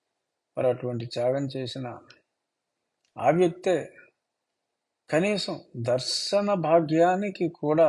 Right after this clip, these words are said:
నోచుకొనక, నొచ్చుకొని మరి ఆయన, ఆయనకి నమస్కారం పెట్టి భాగ్యం కలుగక ఆ నూతన భవంతికి నమస్కారం పెట్టి "పని చూసుకుంటాను రా బాబాయ్" అని చెప్పి చెప్పారు.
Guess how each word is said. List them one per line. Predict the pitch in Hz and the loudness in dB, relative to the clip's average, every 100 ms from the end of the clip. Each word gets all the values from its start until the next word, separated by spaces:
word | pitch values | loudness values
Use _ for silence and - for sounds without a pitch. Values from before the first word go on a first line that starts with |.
| 120 | 4
నోచుకొనక, | 117 123 143 - 143 131 120 - - - _ _ _ _ _ _ _ _ _ | -2 -6 -6 -6 -8 -6 -6 -6 -8 -12 _ _ _ _ _ _ _ _ _
నొచ్చుకొని | 107 110 113 - - 208 170 131 175 277 _ _ _ _ _ _ _ _ | -8 -4 -6 -6 -4 -2 0 -2 -4 -10 _ _ _ _ _ _ _ _
మరి | 143 143 | 2 6
ఆయన, | 131 131 123 110 - _ _ _ _ _ _ _ _ _ _ _ _ _ - | 6 4 -2 -8 -16 _ _ _ _ _ _ _ _ _ _ _ _ _ -2
ఆయనకి | 139 143 | 0 2
నమస్కారం | 135 143 - 143 139 127 | 2 0 2 2 2 -2
పెట్టి | 123 135 | -4 -6
భాగ్యం | 120 117 117 127 123 | -2 0 0 -2 -6
కలుగక | 110 98 120 131 123 131 - - _ _ _ _ _ _ _ _ _ _ | -6 -6 -2 -2 -2 -6 -6 -18 _ _ _ _ _ _ _ _ _ _
ఆ | 127 123 | 2 2
నూతన | 113 117 143 151 143 | 2 -2 0 0 0
భవంతికి | 120 104 110 156 170 175 170 | -2 -4 -2 0 2 2 2
నమస్కారం | 131 127 - 131 127 113 | 0 -4 -2 -2 -2 -4
పెట్టి | 110 - 143 - - _ _ _ _ _ _ _ _ - | -8 -12 -14 -14 -20 _ _ _ _ _ _ _ _ -8
"పని | 131 131 | -4 -2
చూసుకుంటాను | 127 - 113 117 110 | -4 -6 -8 -6 -6
రా | 110 | -6
బాబాయ్" | 107 107 110 | -8 -8 -10
అని | 110 110 | -10 -10
చెప్పి | 113 - | -12 -12
చెప్పారు. | 107 107 131 127 | -12 -8 -6 -8